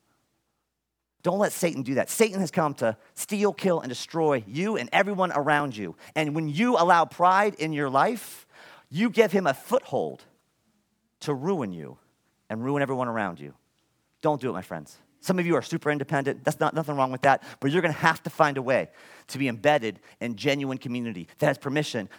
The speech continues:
to bless you and correct and challenge you in the moments when you need it most. Those other reasons why we have struggles with community.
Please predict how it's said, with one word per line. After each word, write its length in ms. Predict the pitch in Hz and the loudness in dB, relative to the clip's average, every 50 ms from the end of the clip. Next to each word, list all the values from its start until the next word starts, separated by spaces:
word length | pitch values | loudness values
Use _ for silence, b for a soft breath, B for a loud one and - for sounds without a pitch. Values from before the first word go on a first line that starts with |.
| B | B
to 80 | - 123 | -4 -4
bless 420 | 101 104 92 107 120 139 - - | -4 -2 2 2 2 2 2 -2
you 240 | - 196 214 226 190 - - | -2 -4 -6 -6 -8 -6 -4
and 160 | 143 143 135 | -2 -2 -2
correct 440 | 131 - - 151 123 143 143 - - - | -4 -6 -4 0 2 2 2 0 -2 -10
and 100 | 131 131 | -8 -4
challenge 440 | - 160 143 139 139 123 110 104 | 0 2 2 2 0 -2 -6 -8
you 160 | 110 113 107 - - | -10 -12 -10 -8 -6
in 100 | 139 151 | -6 -2
the 80 | 151 | -2
moments 240 | 139 135 135 131 - | -2 -2 -2 -4 -8
when 100 | 107 104 | -10 -10
you 80 | 113 117 | -8 -8
need 160 | 113 117 117 | -6 -4 -4
it 200 | 113 101 - - _ _ _ _ _ - | -6 -6 -8 -14 _ _ _ _ _ -16
most. 680 | 92 101 101 95 85 76 - - - - - - - - - _ _ _ _ _ _ _ b b b b b b b b b | -12 -8 -8 -8 -8 -10 -12 -16 -18 -18 -20 -20 -20 -20 -20 _ _ _ _ _ _ _ b b b b b b b b b
Those 180 | 196 214 175 | 2 4 4
other 160 | 185 202 214 208 | 4 4 4 4
reasons 220 | 190 175 165 147 | 2 2 0 2
why 100 | 175 165 | 2 4
we 60 | 175 | 4
have 180 | 180 160 135 - B B B B | 4 2 2 -2 B B B B
struggles 360 | - - 202 185 185 185 170 | 2 6 6 6 6 6 0
with 160 | 170 180 - | -2 -4 -2
community. 460 | - 185 170 180 202 196 156 139 120 | -2 -2 0 0 0 0 0 0 -2